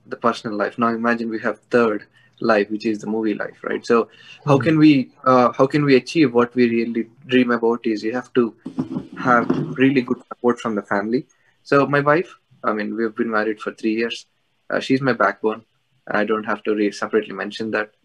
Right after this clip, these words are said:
Speaker 1: The icing on the cake here is she's also involved in the production. So she, she understands,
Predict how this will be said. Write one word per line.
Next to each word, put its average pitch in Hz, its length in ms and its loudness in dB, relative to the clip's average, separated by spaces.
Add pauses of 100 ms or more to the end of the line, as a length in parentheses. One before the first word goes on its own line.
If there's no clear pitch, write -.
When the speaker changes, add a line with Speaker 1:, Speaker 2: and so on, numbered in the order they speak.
(160)
Speaker 1:
The 131 300 2 (420)
icing 165 340 -2
on 151 120 2
the 143 60 -4
cake 143 260 -2
here 143 240 0
is 110 320 -4
she's 143 260 2
also 127 280 2
involved 117 320 0
in 107 80 -8
the 104 40 -14
production. - 540 -8
So 107 260 -4 (220)
she, 120 320 -2 (220)
she - 180 -2
understands, 117 720 -2